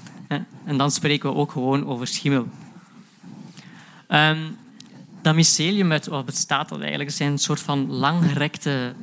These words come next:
celdraden. Die kan je met het blote oog niet zien. En de diameter, gemiddeld is dat een vier tot zes micrometer.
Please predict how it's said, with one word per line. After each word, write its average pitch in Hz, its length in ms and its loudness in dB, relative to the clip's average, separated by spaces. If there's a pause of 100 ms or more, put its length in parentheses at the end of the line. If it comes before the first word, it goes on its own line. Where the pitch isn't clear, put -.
(320)
celdraden. 165 1120 2 (240)
Die 196 180 -6
kan 139 220 2
je 135 60 4
met 135 80 2
het 127 120 0
blote 151 400 2
oog 156 260 0
niet 135 160 0
zien. 143 340 -2
En 135 180 -2
de 131 120 -6
diameter, 147 640 0 (380)
gemiddeld 143 480 2
is 151 100 -4
dat 139 160 -2
een 135 280 0
vier 156 220 0
tot - 200 -4
zes - 300 0
micrometer. 170 1040 0